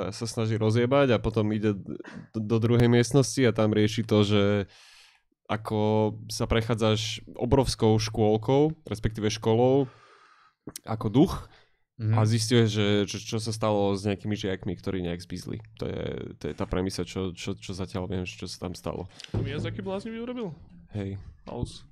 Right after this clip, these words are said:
Speaker 1: Ide taká.
Speaker 3: Ide taká. No chlap-, chlapci, ja by som ešte rád urobil jednu vec a to je, že vylosovanie, vlastne my sme si to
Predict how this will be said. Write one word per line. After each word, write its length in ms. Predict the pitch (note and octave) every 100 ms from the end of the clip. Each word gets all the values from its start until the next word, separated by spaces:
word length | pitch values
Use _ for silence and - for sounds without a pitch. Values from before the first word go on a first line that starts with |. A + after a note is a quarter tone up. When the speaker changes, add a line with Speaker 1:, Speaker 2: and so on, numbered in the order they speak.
| -
Speaker 1:
Ide 240 | - -
taká. 380 | - - - - -
Speaker 3:
Ide 560 | D3+ E3+ F3 B2+ B2+ A#2+
taká. 320 | A2 A2 - - - - - - -
No 100 | -
chlap-, 320 | C#4+ F3 - - -
chlapci, 340 | D#3+ F3 F#3
ja 20 |
by 80 | F#3+
som 100 | G3
ešte 140 | G3 F3+
rád 140 | F3
urobil 340 | F3+ F#3 F3+ D3
jednu 200 | D3+ D#3+
vec 200 | D3 D#3+
a 60 |
to 100 | D3+
je, 80 | C#3+
že 80 | D3
vylosovanie, 580 | C#3 F3 F3 E3+ D#3 C3+
vlastne 240 | C3+ C#3+ C#3
my 100 | D3+
sme 100 | E3
si 120 |
to 80 | -